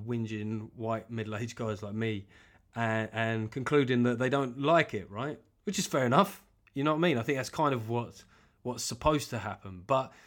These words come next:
what, what in particular interested me was there's, uh, was the, the article in The Guardian where they were, there was kind of younger comics. Some of them were sort of pissing on the legacy of Bill Hicks. Now, personally, I was never a massive Bill Hicks fan, but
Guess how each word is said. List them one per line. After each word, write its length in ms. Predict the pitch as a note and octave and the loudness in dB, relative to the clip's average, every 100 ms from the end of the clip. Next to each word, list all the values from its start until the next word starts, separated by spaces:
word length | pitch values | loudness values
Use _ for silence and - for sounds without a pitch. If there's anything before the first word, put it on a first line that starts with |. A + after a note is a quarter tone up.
| - - - | -20 -14 0
what, 200 | F3 F#3+ | 2 4
what 240 | A#3+ A#3+ | 2 2
in 140 | F#3+ | 0
particular 420 | F3 - G#3+ C#3+ B2+ | 0 -2 -2 0 0
interested 420 | A#2+ A2+ - G2 | -2 -6 -6 -6
me 140 | G2+ | -6
was 160 | F#2+ G2 | -6 -6
there's, 320 | B2 A#2 A2+ | -2 -2 -2
uh, 320 | A2+ G#2+ G2+ - | -2 -2 -6 -10
was 160 | B2 A2+ | -10 -6
the, 160 | B2 B2 | -4 -2
the 120 | B2+ | 0
article 300 | C3+ A#2+ B2 | 0 0 -4
in 80 | A2+ | -4
The 60 | |
Guardian 400 | A2 B2+ A#2+ G#2 | -2 0 0 -2
where 100 | G#2+ | -2
they 80 | B2 | 0
were, 140 | D3 E3 | 0 -2
there 160 | D#3+ | -4
was 100 | D#3 | -6
kind 180 | - G3 | -4 -4
of 120 | C#3+ | -4
younger 200 | C#3+ B2+ | -4 -6
comics. 360 | A#2+ B2+ A#2 - | -6 -6 -8 -8
Some 260 | - F#3 E3 | -8 -4 -2
of 80 | |
them 120 | D3+ C3+ | -2 -4
were 80 | |
sort 360 | A#2+ - C#3 A#2+ | -6 -6 -6 -6
of 80 | - | -6
pissing 360 | - A#2+ A#2+ | -6 -4 -4
on 100 | A#2 | -4
the 80 | A2+ | -4
legacy 400 | A2+ A2 G#2 A2+ | -4 -6 -8 -10
of 140 | G2+ G#2 | -10 -6
Bill 180 | A2 | -6
Hicks. 340 | G2+ A2 - - | -4 -6 -6 -2
Now, 160 | D3 B2+ - - | 0 0 -4 0
personally, 280 | G#3 C#3 | 2 2
I 20 | B2+ | 0
was 80 | |
never 240 | C3 B2+ A2+ | 0 0 0
a 20 | |
massive 340 | A2+ A2 A2 | -2 -2 -6
Bill 160 | A#2 G#2+ | -6 -6
Hicks 220 | G#2 G2+ | -6 -8
fan, 300 | - B2 G2+ | -4 -2 0
but 180 | G2+ | 0